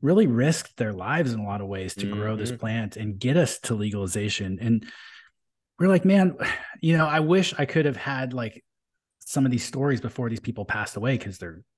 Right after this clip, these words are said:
Speaker 1: they're, they're dying. Literally,
Speaker 2: Yeah.
Speaker 1: they're old now."
Speaker 2: Mm-hmm.
Speaker 1: And, um, so we had this conversation, and then we decided to s-, do this podcast. And so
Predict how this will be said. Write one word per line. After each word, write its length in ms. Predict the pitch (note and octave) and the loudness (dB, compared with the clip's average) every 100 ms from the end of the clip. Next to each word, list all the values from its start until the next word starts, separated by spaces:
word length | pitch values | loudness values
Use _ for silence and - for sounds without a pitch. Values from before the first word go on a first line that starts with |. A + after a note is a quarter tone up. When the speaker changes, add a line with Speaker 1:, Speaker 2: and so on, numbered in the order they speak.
| - | -14
Speaker 1:
they're, 160 | F2+ G2 - - | -12 -14 -16 -14
they're 100 | F#2+ | -12
dying. 600 | - - B3 B2 E2 - _ G#2 | -10 -6 -4 -4 -10 -16 _ -10
Literally, 220 | G2+ G2+ | -8 -6
Speaker 2:
Yeah. 60 | |
Speaker 1:
they're 140 | F#2 F#2+ | -6 -4
old 260 | A2+ F3+ | 0 0
now." 340 | G#2+ F2+ E2 E2 - - - | 0 -6 -8 -12 -16 -20 -12
Speaker 2:
Mm-hmm. 200 | A2 G2+ G#2 | -10 -10 -6
Speaker 1:
And, 440 | B2 A#2+ A#2 A2+ | -2 0 2 0
um, 440 | - A2 G#2+ F#2+ F2 _ _ _ _ _ _ _ | -2 -6 -6 -8 -14 _ _ _ _ _ _ _
so 100 | - | -4
we 60 | D#3 | 0
had 160 | F3+ G3 | 2 2
this 80 | |
conversation, 760 | - F3+ D#3 D3+ C3+ - A#2 G#2 | 2 2 4 4 2 2 -2 -2
and 180 | A#2 B2+ | 0 2
then 80 | C3 | 4
we 60 | |
decided 520 | C3 - B2 A#2+ A#2+ - | 2 -2 -4 -4 -6 -8
to 120 | A2+ | -14
s-, 400 | G#2 - - - - | -12 -12 -12 -12 -10
do 100 | A#2+ | -8
this 140 | G2+ - | -8 -8
podcast. 640 | A2+ A2 - G2 F#2+ - | -6 -6 -6 -8 -10 -8
And 120 | G#2+ | -8
so 340 | - A2 G#2+ | -6 -6 -6